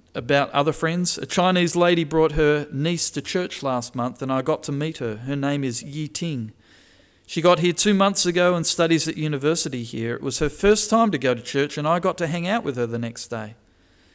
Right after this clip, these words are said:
I didn't plan to share the gospel with her, but God opened the opportunity when she asked me a question that goes something like this.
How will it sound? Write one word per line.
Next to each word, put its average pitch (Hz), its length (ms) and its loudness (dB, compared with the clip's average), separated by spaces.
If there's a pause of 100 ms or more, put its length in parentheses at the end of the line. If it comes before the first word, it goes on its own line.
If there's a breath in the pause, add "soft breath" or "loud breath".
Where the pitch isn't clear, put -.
(280 soft breath)
I 156 60 -2
didn't 233 240 2
plan 208 280 4
to 190 60 4
share 156 260 2
the 139 80 -2
gospel 139 380 0
with 135 180 0
her, 156 140 2
but 151 180 -4
God 175 220 2
opened 175 360 2
the 165 100 0
opportunity 160 600 -4
when 127 160 -2
she 139 180 -6
asked 139 300 -2
me 135 140 -4
a 127 40 -6
question 131 460 -4
that 120 140 -8
goes 131 260 -2
something 139 380 -4
like 127 260 -6
this. 120 320 -6